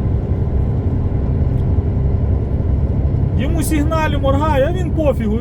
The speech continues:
він, е, збоку с-, е, останавлюється <laughs> і все, і не хоче їхати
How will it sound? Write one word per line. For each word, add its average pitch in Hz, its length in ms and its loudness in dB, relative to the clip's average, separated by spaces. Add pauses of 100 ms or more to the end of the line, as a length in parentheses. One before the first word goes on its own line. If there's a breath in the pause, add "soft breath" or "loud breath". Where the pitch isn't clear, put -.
він, 226 180 0
е, 208 340 0
збоку 233 480 -2
с-, - 240 -2
е, 185 340 -2 (1000)
останавлюється 247 1000 -2 (140)
<laughs> 202 160 -4
і 254 80 0
все, - 340 -2
і 190 40 -2
не 190 120 0
хоче 190 320 -2
їхати 165 360 0